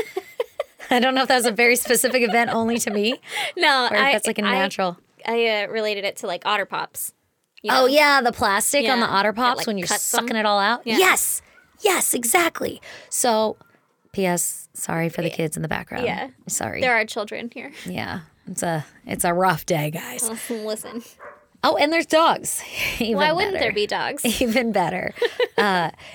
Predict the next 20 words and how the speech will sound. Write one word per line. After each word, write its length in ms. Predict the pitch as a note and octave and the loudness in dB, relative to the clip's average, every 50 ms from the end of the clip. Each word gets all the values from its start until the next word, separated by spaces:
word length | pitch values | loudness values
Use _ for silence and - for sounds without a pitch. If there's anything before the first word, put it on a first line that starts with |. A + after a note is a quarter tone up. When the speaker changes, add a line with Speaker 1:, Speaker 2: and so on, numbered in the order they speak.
| - - | 2 4
Speaker 2:
yeah, 300 | F4+ A4 - C#4+ - - | 4 4 4 2 0 0
so 280 | - - - C#4+ C4 - | 0 2 2 2 2 4
I 120 | - B3 C#4+ | 2 2 2
don't 120 | D#4+ E4 | 4 2
know 100 | E4 D#4+ | 2 2
what 180 | C#4+ B3+ A#3+ - | 4 4 2 4
I 100 | C#4 D4 | 2 2
did. 320 | A3 G#3 F3 D#3+ E3 G3 - | 2 2 2 2 0 -2 0
I 100 | - G#3 | 2 2
don't 220 | G#3+ A#3 B3+ B3+ - | 2 2 0 0 0
think 180 | C#4 C4 B3 | -2 0 2
I 80 | C4 A#3+ | 0 0
ate 260 | A#3+ - A3+ A#3+ A#3 | 2 2 0 0 0
Doritos 400 | - A#3+ A3+ A#3 A#3+ A#3 G3+ G3 | 0 0 0 2 2 2 2 2
like 120 | G#3 F#3+ | 0 0
a 140 | - F#3+ F3+ - - - _ _ _ _ _ _ _ _ _ _ | 0 -2 -2 -2 -12 -20 _ _ _ _ _ _ _ _ _ _
dum-dum 500 | A#3 A3+ A#3+ B3 A3 G#3+ F3 E3+ E3+ F3+ | 4 4 4 4 4 4 4 4 2 0
or 100 | F3 F3 | -2 -2
anything 340 | F3 F3 E3+ D#3 G3 F#3+ F#3 | -2 -2 -2 -2 -2 -2 0
recently. 340 | F#3+ F3+ F#3 - G#3+ F#3+ | 0 0 2 2 0 0